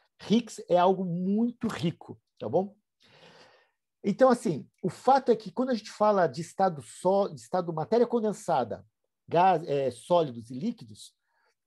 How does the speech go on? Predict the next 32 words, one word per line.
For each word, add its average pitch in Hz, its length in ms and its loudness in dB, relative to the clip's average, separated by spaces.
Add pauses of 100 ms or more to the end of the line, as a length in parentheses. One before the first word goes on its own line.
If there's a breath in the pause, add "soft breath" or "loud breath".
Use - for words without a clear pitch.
(200)
tudo 269 300 -2
acontece 214 640 -2
em 196 80 -6
torno 190 360 -2
do 180 60 -4
nível 180 200 0
de 170 100 -2
valência. 135 560 0
E 170 60 -12
qualquer 208 400 -2
coisa 247 280 2
que - 100 -14
te 220 120 -6
dê 220 80 0
informação 214 640 0
sobre 185 240 -4
os 143 120 -6
níveis 190 340 -2
de 170 100 -8
valência 160 640 0 (200 soft breath)
é 160 80 0
informação 185 640 -2
importante. 160 760 -4 (280)
É 220 140 2
isso 190 340 0
que - 140 -8
Higgs 180 360 -6
dá. 127 200 0 (1600 soft breath)
Higgs, 254 340 0
ele 214 120 2
pode 214 320 4
ceder 247 800 -2